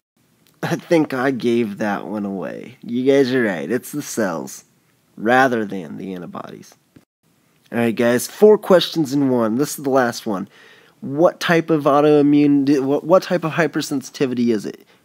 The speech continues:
Crohn's disease, hemolytic anemia, post-streptococcal glomerulonephritis, and hay fever. I'll give you a second. I'll give you a little bit longer on this one. I'm gonna stop talking now.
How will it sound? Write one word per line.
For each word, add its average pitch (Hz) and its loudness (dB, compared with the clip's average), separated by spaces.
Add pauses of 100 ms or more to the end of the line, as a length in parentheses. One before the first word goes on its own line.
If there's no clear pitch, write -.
(120)
Crohn's 165 0
disease, 175 2 (540)
hemolytic 180 6
anemia, 117 2 (680)
post-streptococcal 165 2
glomerulonephritis, 127 0 (380)
and 110 -4
hay 113 0
fever. 101 -6 (2250)
I'll 127 0
give 123 4
you 113 2
a 104 -2
second. - -4
I'll 143 4
give 170 6
you 165 6
a 151 4
little 151 6
bit 120 -2
longer 107 -2
on 98 -8
this - -16
one. - -20 (1600)
I'm 131 2
gonna 151 6
stop 180 2
talking 139 -2
now. 117 -4